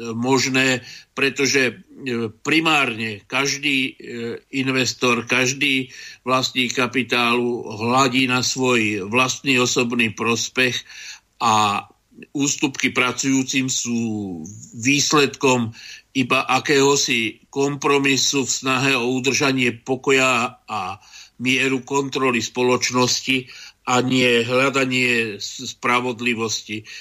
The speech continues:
Takže inštitucionalizovaná nespravodlivosť, e, vždy skôr alebo neskôr vedie, e,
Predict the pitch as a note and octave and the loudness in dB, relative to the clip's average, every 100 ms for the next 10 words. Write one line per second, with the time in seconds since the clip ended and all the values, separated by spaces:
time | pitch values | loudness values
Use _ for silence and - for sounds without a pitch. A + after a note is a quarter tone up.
0 | - - A#2 B2 A#2+ B2+ A#2 G#2 - - | -16 -6 0 2 4 4 2 0 -6 -6
1 | C3+ D3 D3+ C#3 C#3 D#3 D3 C#3+ C#3+ C3+ | -2 0 0 0 0 2 2 2 2 2
2 | D3+ C#3+ C#3 C#3 B2 C3+ C3 - C#3 C3 | 0 2 2 0 -2 -2 -2 -2 0 0
3 | C3 B2 C3+ C3 B2+ - - - - - | -2 0 0 0 0 -4 -10 -20 -20 -12
4 | A#2+ B2+ B2+ C3 C3+ B2 A#2+ A#2+ D#3 C#3 | -6 -2 -2 -4 -4 0 0 4 2 2
5 | - C3 C#3+ C#3+ C#3+ B2+ C3 C3 - - | -2 2 2 4 0 0 0 0 -4 -4
6 | C3+ C#3 C3+ A#2+ G#2+ C3 B2 C3+ B2+ C3 | 0 2 2 0 -2 -2 0 2 2 0